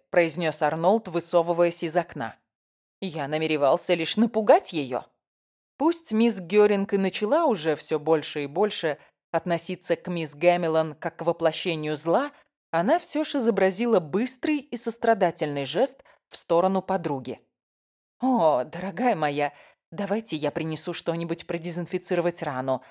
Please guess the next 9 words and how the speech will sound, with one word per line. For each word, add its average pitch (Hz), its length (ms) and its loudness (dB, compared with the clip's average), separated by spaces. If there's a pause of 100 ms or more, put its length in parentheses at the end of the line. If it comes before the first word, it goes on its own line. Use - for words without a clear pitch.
(520)
Она 147 220 -6
вошла 139 340 -4
в 143 80 -10
дом 214 320 -2 (200)
и 185 100 -4
миновала 185 600 0
Арнольда 185 400 -2
в - 120 -10
прихожей. - 640 -8